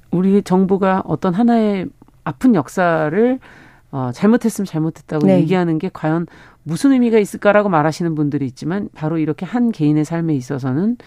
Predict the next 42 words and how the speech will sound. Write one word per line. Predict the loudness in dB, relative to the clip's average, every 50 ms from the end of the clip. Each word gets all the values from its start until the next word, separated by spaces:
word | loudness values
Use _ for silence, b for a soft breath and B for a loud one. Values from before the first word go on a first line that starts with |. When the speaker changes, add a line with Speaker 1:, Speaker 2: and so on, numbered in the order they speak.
| B B B B B B
Speaker 1:
그것을 | -2 0 0 0 2 0 -2
한으로 | -2 0 2 2 4 4 4 2 2 0 -2 -2 B B B B B B B B B B
계속 | B 4 4 6 6 6 4
말 | 4 2 2
못하며 | 0 -2 -4 -4 -4 -2 -2 -2
갖고 | -4 -6 -12 -8 -8 -4
계시는 | -4 -4 -4 -4 -4 -4 -4 -4 -4
거냐? | -6 -6 -4 0 4
Speaker 2:
네, | 4 6 6 6 4 4 2 0 -2
그 | -6 -2 0 2 4 4 4 4 2 2 2 0 -2 -4 -4
Speaker 1:
그걸 | -4 -2 -2 -2 -4
털어놓고 | -4 -8 -6 -4 -4 -4 -6 -8 -8 -8 -8
얘기할 | -8 -8 -8 -8 -10 -10 -10
수 | -10 -10 -12
있게 | -10 -8 -8 -6
되는 | -4 -4 -4 -4 -6
거냐? | -6 -6 -6 -6 -6 -6 -6
Speaker 2:
사실 | -4 -2 -2 -2 0 -2 -2 -2 -6 _ _ _
자기 | -6 -2 0 2 4 4
Speaker 1:
음. | 4 4
Speaker 2:
나라의 | 4 4 2 2 2 2 0 0 0 -2 -4 -6 _ _ _
좋은 | -12 -6 -4 0 2 2 2
측면을 | 2 4 4 4 6 6 6 4 4 2 2
말하는 | 0 0 -2 -2 -2 -2 -2 -2 -2
건 | -2 -4
쉽지 | -6 -8 -16 _ -6 -4
않아요. | -2 0 2 2 4 4 4 4 4 4 2 0 -6 _
Speaker 1:
그쵸. | -4 -4 -4 -4 -4 -4 -2
Speaker 2:
<laughs> |
그런데 | 0 2 4 4 2 2
자기 | 0 -2 -4 -4 -2 -2 -2
나라의 | 0 0 2 2 0 0 -2 -2
아픈 | -6 -8 -6 0 4 4 4 4
역사를 | 4 0 -6 -8 -8 -4 -2 0 0 0
Speaker 1:
음. | 0 0
Speaker 2:
직시하는 | 0 -2 -4 -4 -2 0 0 2 2 2 2 2 2
거, | 2 2 2
이거 | 2 2 2 2 2 2
Speaker 1:
음. | 2
Speaker 2:
일본에서 | 2 2 2 4 4 4 4 2 0 0 -2
나서 | -2 -2 -2 -4 -6 -10
자란, | -6 -4 -2 -2 -2 -2 -4